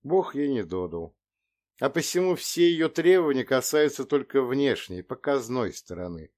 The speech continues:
царских обязанностей. И переубеждать её в ошибочности этого пути бесполезно. Просто не поймёт. И никого другого к сыну не подпустит.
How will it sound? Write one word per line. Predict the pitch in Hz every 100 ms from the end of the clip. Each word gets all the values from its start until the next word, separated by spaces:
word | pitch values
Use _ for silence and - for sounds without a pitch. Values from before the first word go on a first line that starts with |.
| _
царских | - 101 95 - -
обязанностей. | 107 95 90 80 76 - - - _ _ _ _ _ _ _ _ -
И | 180
переубеждать | 185 165 165 147 151 131 113 147 175 175
её | 123 113
в | 107
ошибочности | 104 - 143 139 110 - 104 -
этого | 104 107 95
пути | 104 101 117
бесполезно. | 95 - 107 101 76 69 _ _ _ _ _ _
Просто | - 156 -
не | 127
поймёт. | - 139 123 78 _ _ _ _ _ _ _ _ _ _ _ -
И | 131
никого | 165 165 170 180
другого | 175 170 104 123 156
к | 151
сыну | - 120
не | 101
подпустит. | 92 98 - - 76 -